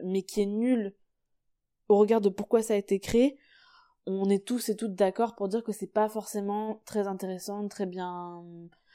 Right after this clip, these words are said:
reçu, et cetera. Et du coup, la plupart du temps, dans la définition de la créativité,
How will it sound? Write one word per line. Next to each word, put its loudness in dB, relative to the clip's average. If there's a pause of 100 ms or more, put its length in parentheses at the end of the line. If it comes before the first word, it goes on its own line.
(140)
reçu, 0
et -4
cetera. -2 (400)
Et 0
du -2
coup, -2
la 8
plupart 0
du -6
temps, 2
dans -2
la 4
définition -2
de -6
la -2
créativité, -2